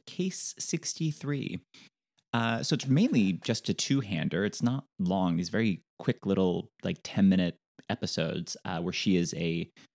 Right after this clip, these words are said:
psychiatrist and her patient, Oscar Isaac, is claiming to be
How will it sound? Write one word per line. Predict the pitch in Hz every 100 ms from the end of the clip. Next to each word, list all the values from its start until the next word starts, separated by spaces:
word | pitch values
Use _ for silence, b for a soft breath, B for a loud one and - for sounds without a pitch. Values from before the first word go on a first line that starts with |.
| -
psychiatrist | 92 82 90 85 - 73 78 - -
and | 90
her | 85
patient, | - 92 - 78 -
Oscar | 85 85 - -
Isaac, | 87 80 80 -
is | 80
claiming | - 95 90 85
to | -
be | 85 82 80